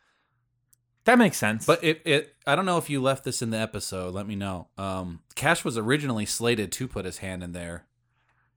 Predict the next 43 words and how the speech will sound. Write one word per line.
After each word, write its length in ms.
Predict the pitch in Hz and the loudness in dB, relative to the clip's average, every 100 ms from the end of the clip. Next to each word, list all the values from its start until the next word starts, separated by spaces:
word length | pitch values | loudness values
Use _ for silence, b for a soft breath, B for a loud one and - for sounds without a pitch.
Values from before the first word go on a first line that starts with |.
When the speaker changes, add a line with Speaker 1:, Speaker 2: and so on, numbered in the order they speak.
| - | -8
Speaker 2:
and 360 | 101 101 98 95 | -4 -2 -4 -4
for 120 | 107 | -2
whatever 380 | 110 120 127 117 | 2 2 2 2
reason, 640 | 117 147 117 104 98 92 _ | 0 0 -2 -4 -4 -8 _
uh, 380 | 107 98 95 92 - _ | -8 -6 -4 -6 -10 _
Cricket 360 | - 170 165 - _ _ - | -4 -4 -4 -10 _ _ -10
did 160 | 98 | -6
it 80 | 85 | -6
instead. 480 | 90 - 101 85 78 _ - | -8 -6 -6 -6 -10 _ -10
It's 160 | 110 131 | -4 0
like 200 | 127 - b b b | 0 -2 b b b
Sonny 260 | - 165 151 | 2 4 6
said, 320 | 143 123 - | 2 -2 -4
"Cash, 260 | 175 175 - | 2 2 2
come 140 | 147 | 0
over 160 | 127 127 | 2 4
here," 240 | 170 123 | 6 6
and 100 | 110 | 2
Cricket's 280 | 131 117 113 | -2 -2 0
like, 100 | 117 | 4
"I'll 160 | 123 | 6
help," 260 | 110 101 90 | 4 0 -4
or 80 | 101 | -6
something 280 | - 117 110 | -4 -2 -2
like. 280 | 101 - - | -4 -8 -18
Do 60 | |
you 280 | - - - - | -18 -18 -14 -6
remember? 420 | 113 113 131 135 180 | -4 -2 -2 2 4
Speaker 1:
I 100 | 185 | 4
think 400 | - 196 208 240 | 4 6 6 6
it 120 | 165 | 4
may 140 | 190 | 4
be 120 | 185 | 4
in 80 | 202 | 4
there. 100 | 190 | 6
I'm 120 | 170 139 | 6 4
not 60 | |
sure. 160 | - 165 | 4 4
I 40 | |
think 220 | 160 202 196 | 6 4 4
what 80 | - | 2
happened 480 | - 165 170 151 | 4 4 4 2
is 500 | 131 131 123 110 - | 4 4 2 -2 -10